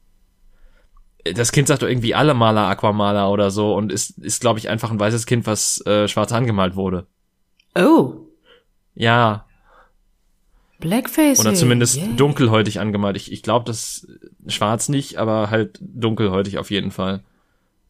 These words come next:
Speaker 2: Ja, aber kann man ja, ja, man kann ja niemanden dunkelhäutig anmalen. Das, das, das ist ja das Problem.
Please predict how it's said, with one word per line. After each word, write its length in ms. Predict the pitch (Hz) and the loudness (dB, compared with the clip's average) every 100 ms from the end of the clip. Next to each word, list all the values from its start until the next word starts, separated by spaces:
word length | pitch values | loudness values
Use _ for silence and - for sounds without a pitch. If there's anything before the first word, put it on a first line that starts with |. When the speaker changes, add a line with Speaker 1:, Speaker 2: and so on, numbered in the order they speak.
| _ _ _ - | _ _ _ -6
Speaker 2:
Ja, 80 | 151 | -4
aber 100 | 147 | -2
kann 120 | 165 | -2
man 120 | 196 | -2
ja, 80 | 185 - | -2 -6
ja, 220 | - 170 | -6 -4
man 180 | 170 165 | -2 -4
kann 140 | 170 | -4
ja 100 | 180 | -4
niemanden 300 | 151 139 139 | -4 -4 -4
dunkelhäutig 480 | 143 135 135 120 110 | -6 -4 -4 -4 -6
anmalen. 260 | 135 131 131 | -6 -4 -6
Das, 120 | 131 | -6
das, 420 | 147 139 151 - - | -6 -6 -6 -8 -6
das 160 | 165 | -6
ist 120 | - 156 | -4 -6
ja 60 | |
das 160 | 123 131 | -6 -6
Problem. 400 | 151 143 131 | -6 -4 -4